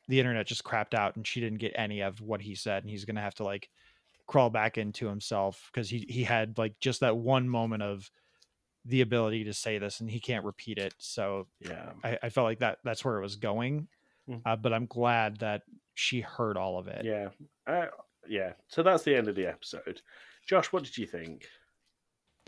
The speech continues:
Speaker 1: I don't think it was the strongest episode of the season, but it was still really good. I especially liked the ending where we,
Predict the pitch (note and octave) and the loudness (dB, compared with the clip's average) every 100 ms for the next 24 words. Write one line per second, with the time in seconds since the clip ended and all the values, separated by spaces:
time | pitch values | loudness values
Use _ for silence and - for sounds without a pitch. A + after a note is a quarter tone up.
0 | - - - _ - F#3 G#3 A3 A3+ G3+ | -20 -20 -20 _ 6 8 8 8 6 6
1 | F3+ - - D3 D#3 D#3+ - E3+ E3 - | 6 2 2 4 4 4 2 0 0 4
2 | E3+ E3 D#3 C#3+ E3 E3 D3+ C#3 C3 - | 6 6 4 4 4 8 10 10 10 8
3 | D3+ A#2 C3 C3+ B2 A#2+ A#2 A2 A2+ - | 4 4 4 4 4 4 4 4 2 0
4 | C3+ C#3+ C3 A#2 G2 A#2 A2+ - - A#2 | 0 2 2 0 0 2 0 -2 -4 -2
5 | G#2+ A2 A2 A2 A2 G#2 G#2 A2 G#2+ G#2 | 0 -2 -4 -4 -4 -4 -4 -6 -8 -10